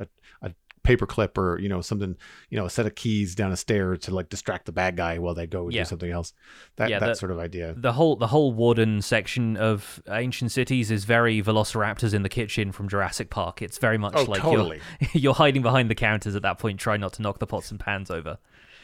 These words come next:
Speaker 1: Totally, totally, totally. Um, I, I, when I see the Echo Shards, like, you think about, like, creating a block out of them or, or creating something out of them, but then you're like, "Well, wait a minute, they're so rare that, you know, players would want a lot of these." And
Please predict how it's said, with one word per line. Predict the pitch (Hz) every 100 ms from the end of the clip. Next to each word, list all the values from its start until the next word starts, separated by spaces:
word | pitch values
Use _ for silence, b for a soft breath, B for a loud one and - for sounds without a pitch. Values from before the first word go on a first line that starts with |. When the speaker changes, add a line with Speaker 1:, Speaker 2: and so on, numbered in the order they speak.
| B B -
Speaker 1:
Totally, | 123 104 90 80
totally, | 101 92 87
totally. | 90 82 78 B B B -
Um, | 104 98 - _ _ _ _ _ _ _
I, | - -
I, | - 131 -
when | 220 220 170
I | 180
see | 175 226
the | 214 147
Echo | 143 143
Shards, | - 113 104 90
like, | 107 -
you | 123
think | 113 156
about, | 131 107
like, | 107 98
creating | - 107 104
a | 101
block | 101 92 92
out | 98
of | 92
them | 92
or, | 90 90
or | 104 92
creating | - - 107 101
something | 92 92 92
out | 92 90
of |
them, | 90 90
but | 95
then | 123
you're | 123
like, | 120 131
"Well, | 151
wait | 156
a | 147
minute, | 107
they're | 120
so | - 185
rare | 127 120 120 90 85 b b b _
that, | 123 110 104 _ _ _ _ -
you |
know, | 131 104
players | - 143 131 120
would | 110
want | 104 104
a | 101
lot | 92 110 -
of | 113
these." | 92 87 85 - _
And | 107 101 95